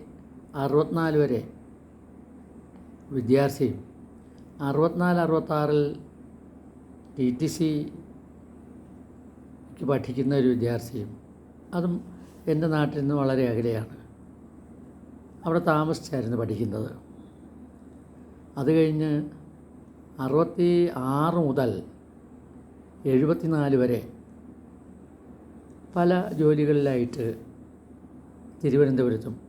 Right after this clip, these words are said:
ഒക്കെ ആയിരുന്നു. എഴുപത്തിനാലിലാണ് എനിക്കൊരു ട്രാൻസ്ഫർ കിട്ടി ഞാൻ എൻ്റെ നാട്ടിലേക്ക് വന്നത്. എൻ്റെ നാട്ടിലേക്ക് വരുമ്പോൾ ഞാൻ ചില താല്പര്യങ്ങൾ എനിക്കുണ്ടായിരുന്നു. അതിലൊന്ന്,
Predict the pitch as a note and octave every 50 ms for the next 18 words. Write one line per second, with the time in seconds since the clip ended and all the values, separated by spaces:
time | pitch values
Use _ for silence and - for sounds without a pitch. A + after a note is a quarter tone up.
0 | - - - F3+ - - - C3 A#2 A2+ A2 A2+ - G#2+ G#2+ G2+ - - - -
1 | - - - - - - - - - - - - - - - - - - - -
2 | - - - - - - - - - - - - - - E3+ D#3 F3 G3 G3 G3
3 | F#3+ F3+ D#3+ D#3+ D#3+ D#3 D3 C3+ C#3 C#3 C3 B2+ B2+ C#3 C3+ C#3 C3+ B2+ A#2+ A#2+
4 | A#2+ A#2 - C3+ C3 C3 C3 B2+ B2+ - D#3+ C#3 C3 G#2+ - - B2 F#2+ - -
5 | - - - - - - - - - - - - - - - - D3 C#3 C#3 C3+
6 | C3+ C3 A#2+ B2+ B2 B2 A#2+ A#2 A#2+ A#2+ A#2 A2 G#2+ G2+ A2+ A2+ G#2 G#2+ G#2 G#2
7 | F#2 E2+ D2 - - - - - - - - - - - - - - - - -
8 | - - - - - - - - - - - - - - - - F3+ G3 G3 F3+
9 | E3+ D#3+ D#3+ D#3 E3+ F3+ F3+ F#3 E3+ F3+ D#3+ C#3+ C#3+ C#3 C#3 C#3+ A2+ G2 F#2+ -
10 | - - - - - - - - - - - - - - - - - - - -
11 | - - - - - E3 D#3+ E3 D#3 D#3+ F3 E3 E3 D#3+ D#3 E3 F3 - - -
12 | - - - - - - - - - - - - - - - - - - - D3
13 | C#3+ D3 D#3 D3+ F#3+ E3+ D#3+ D#3 D3 C#3 C#3 C3+ A#2+ B2 B2 B2+ A2 G#2+ A#2 A#2
14 | A#2 A2 B2 C3 C3 C3+ C3 C3 C#3+ D3 C3+